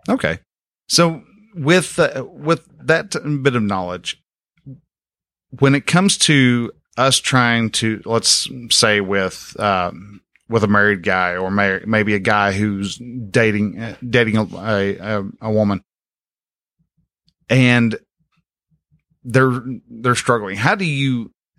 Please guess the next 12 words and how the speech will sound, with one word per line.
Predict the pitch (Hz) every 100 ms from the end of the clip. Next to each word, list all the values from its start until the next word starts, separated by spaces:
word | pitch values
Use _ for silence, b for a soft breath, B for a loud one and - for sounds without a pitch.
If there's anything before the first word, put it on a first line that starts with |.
| _
what | 127 139
is | 185
a | 170 120
way | 123 113 117 113
that | 107 98
a, | 104 107 101 101 - -
a | - 104
guy | 101 98 95
can | - 101
actually | 92 - - 98 95 90 - _ -
communicate | 117 160 185 175 101 95
with | 92